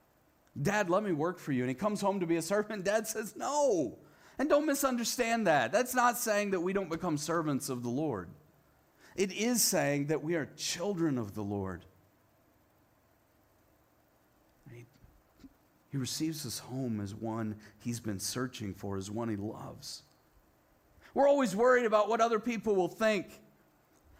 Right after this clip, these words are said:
How did Dad think when the son came home?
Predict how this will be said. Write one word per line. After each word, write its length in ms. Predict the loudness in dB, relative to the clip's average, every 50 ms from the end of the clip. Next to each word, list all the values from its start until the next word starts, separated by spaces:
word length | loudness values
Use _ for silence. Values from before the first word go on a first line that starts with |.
| -2 2
How 140 | 6 6 6
did 280 | 6 4 0 0 0 2
Dad 420 | 4 4 4 4 4 2 -2 -4
think 360 | -2 0 2 2 2 0 -4 -8 -16 -18 -20 -20 -18 -8 -2
when 160 | 0 2 2
the 80 | 2 2
son 260 | 2 2 0 0 0
came 240 | 0 0 2 2 4
home? 400 | 4 4 4 4 4 0 -2